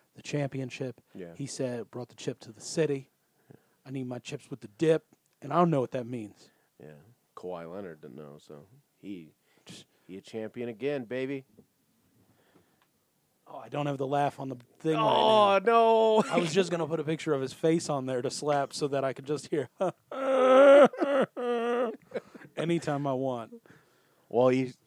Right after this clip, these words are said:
Speaker 2: that's a good idea. That's a real good idea.
Speaker 1: <laughs> Um, under the command center, Goldar and Rito find a sign finally that says, "Command center this way."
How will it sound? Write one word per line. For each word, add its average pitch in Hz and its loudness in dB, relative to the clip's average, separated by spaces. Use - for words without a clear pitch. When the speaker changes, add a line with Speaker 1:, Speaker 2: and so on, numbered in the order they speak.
Speaker 2:
that's 127 -2
a - -4
good 120 2
idea. 90 -2
That's 113 -8
a 127 2
real 135 6
good 123 -2
idea. 85 -4
Speaker 1:
<laughs> - -20
Um, 120 -6
under 202 0
the 147 -2
command 139 -10
center, 120 -14
Goldar 147 0
and 131 -8
Rito 131 -6
find 143 -8
a 127 -8
sign 135 -10
finally 127 -12
that 113 -16
says, 117 -14
"Command 143 -8
center 131 -8
this 123 -10
way." 110 -10